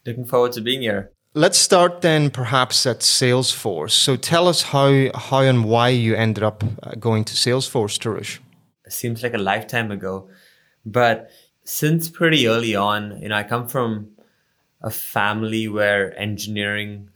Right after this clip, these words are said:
Speaker 1: runs in our D N A. My mom had an e-commerce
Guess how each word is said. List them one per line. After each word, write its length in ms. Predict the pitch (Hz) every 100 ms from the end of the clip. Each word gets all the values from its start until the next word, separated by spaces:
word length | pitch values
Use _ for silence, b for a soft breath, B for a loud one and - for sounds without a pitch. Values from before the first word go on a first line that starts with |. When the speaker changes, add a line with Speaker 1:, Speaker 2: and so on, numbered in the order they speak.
| _ 110
Speaker 1:
runs 340 | 104 104 104
in 80 | 107
our 100 | 104
D 200 | 98 104
N 80 | 107
A. 100 | 110
My 160 | 104 98
mom 380 | 98 101 101
had 180 | 107 98
an 160 | 95 -
e-commerce 760 | 107 - 101 98 98 92 -